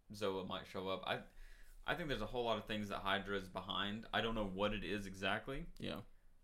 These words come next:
Speaker 1: Uh, one world, one people, the Flag Smashers.
Speaker 2: One world, one people.
Speaker 1: Like, I feel like the movement is with a good cause. I feel like Hydra's behind it, though.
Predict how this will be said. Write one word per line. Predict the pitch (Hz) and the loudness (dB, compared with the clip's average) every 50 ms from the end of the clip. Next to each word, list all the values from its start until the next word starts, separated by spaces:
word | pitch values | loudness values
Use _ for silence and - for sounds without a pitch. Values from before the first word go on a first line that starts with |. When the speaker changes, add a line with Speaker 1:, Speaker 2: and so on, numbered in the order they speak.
| - - | -4 0
Speaker 1:
Uh, | 101 98 95 92 92 - - | 0 2 2 2 2 0 -2
one | - 107 107 117 113 110 107 | -4 -2 -2 0 0 0 2
world, | 107 110 107 107 101 | 2 2 2 2 0
one | 101 107 107 104 | 0 0 -2 -2
people, | - - 113 110 101 101 98 95 92 95 98 101 98 | 0 0 -2 -2 -2 -2 -2 -2 -2 -4 -6 -8 -10
the | 95 | -8
Flag | 90 - 101 101 104 104 | -2 2 2 4 2 2
Smashers. | - - 95 95 95 - - 95 95 - | 0 -2 -2 -2 -2 -2 -4 -4 -2 -2
Speaker 2:
One | 311 339 330 | -2 0 0
world, | 349 359 330 269 202 180 - - - - - - | 0 2 2 0 0 -4 -8 -16 -20 -18 -12 -8
one | 269 339 330 | -8 -6 -2
people. | - 320 311 302 - - - - - - - - - - | 0 2 2 2 0 -6 -18 -16 -16 -14 -14 -8 -2 0
Speaker 1:
Like, | 113 117 - | 2 2 4
I | 95 120 | 4 2
feel | - - - | 4 4 4
like | 135 131 120 - | 4 4 2 2
the | - 107 | 0 0
movement | 107 107 104 120 127 131 139 143 143 - | 2 4 4 2 2 2 4 2 2 2
is | - 139 131 | 2 0 0
with | 139 139 | 0 0
a | 143 | 2
good | 139 151 139 | 2 2 0
cause. | - 160 156 160 165 165 - - | 0 0 2 4 4 4 4 0
I | - | -2
feel | 110 - - 120 113 | -2 2 4 6 8
like | 107 98 - | 8 6 6
Hydra's | - 104 95 95 92 92 92 | 4 4 4 4 4 2 -4
behind | - - - 95 90 87 90 | -6 -6 -6 -4 -4 -4 -4
it, | 87 - - | -6 -8 -8
though. | - - - - | -8 -8 -8 -8